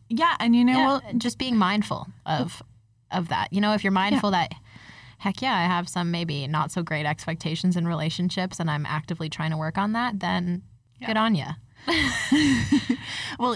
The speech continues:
Speaker 1: and even just, like, those expectations, and I think we're gonna talk about this in a following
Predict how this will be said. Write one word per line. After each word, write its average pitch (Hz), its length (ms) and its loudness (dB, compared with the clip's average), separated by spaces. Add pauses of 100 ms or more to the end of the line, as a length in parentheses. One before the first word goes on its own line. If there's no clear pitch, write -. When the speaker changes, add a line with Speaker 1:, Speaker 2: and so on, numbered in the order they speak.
Speaker 1:
and 233 140 0
even 220 240 0
just, 185 200 -4
like, 185 160 2
those 180 220 2
expectations, 170 1000 0
and 180 80 2
I 170 60 4
think 170 180 -2
we're 165 80 0
gonna 165 160 0
talk 165 260 2
about 160 240 0
this 165 380 2
in 165 480 2
a 170 200 6
following 151 480 2